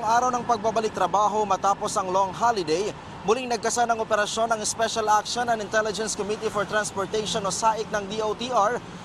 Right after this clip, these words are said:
para manghuli ng mga pasaway na motorista na patuloy na gumagamit ng busway nang hindi naman otorisado. Eksakto alas,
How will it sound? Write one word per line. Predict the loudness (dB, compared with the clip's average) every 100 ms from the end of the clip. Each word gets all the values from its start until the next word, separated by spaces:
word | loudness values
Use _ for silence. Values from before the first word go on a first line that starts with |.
| 2
para | 4 6
manghuli | 4 0 2 2
ng | 2
mga | 2 2
pasaway | 2 2 4 4 2
na | 0
motorista | 0 0 0 2 2 2 -2 -12 2
na | 2
patuloy | 4 -2 -2 0
na | 0
gumagamit | 2 2 4 4 2 0
ng | 0
busway | 2 0 0 -2 -2
nang | 0 0
hindi | 0 -4 -4 0
naman | 4 4 2
otorisado. | 0 -2 2 2 2 2 0 -8 -14 -4
Eksakto | -2 2 2 2 0
alas, | 2 2